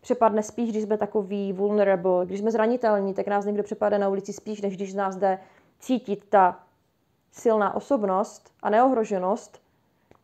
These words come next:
Přirozeně i tohle funguje, ale samozřejmě, prosím vás, nenoste šutry jenom kvůli tomu, aby vás někdo nepřepadl, to je hovadina, jo? To je jako, no tohle jsou zbrojní průkazy. Takže je to samozřejmě důležité pro tu psychickou stabilitu a proto, že se na vás lidé budou méně dovolovat.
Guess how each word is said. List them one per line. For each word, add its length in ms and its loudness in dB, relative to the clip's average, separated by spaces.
Přirozeně 400 0
i 40 4
tohle 220 2
funguje, 520 2
ale 240 4
samozřejmě, 460 0
prosím 280 -4
vás, 160 0
nenoste 320 -2
šutry 300 -2
jenom 160 -2
kvůli 180 0
tomu, 200 0
aby 140 2
vás 160 0
někdo 180 0
nepřepadl, 380 -4
to 60 -2
je 60 -4
hovadina, 460 -2
jo? 180 -8
To 60 -12
je 60 -2
jako, 380 -2
no 80 -2
tohle 160 4
jsou 120 -6
zbrojní 300 -2
průkazy. 380 -6
Takže 720 4
je 160 0
to 100 -2
samozřejmě 720 0
důležité 560 0
pro 140 -6
tu 100 -6
psychickou 500 -4
stabilitu 640 -2
a 80 -4
proto, 540 4
že 100 -14
se 120 0
na 60 4
vás 160 6
lidé 220 2
budou 200 2
méně 240 -2
dovolovat. 520 -4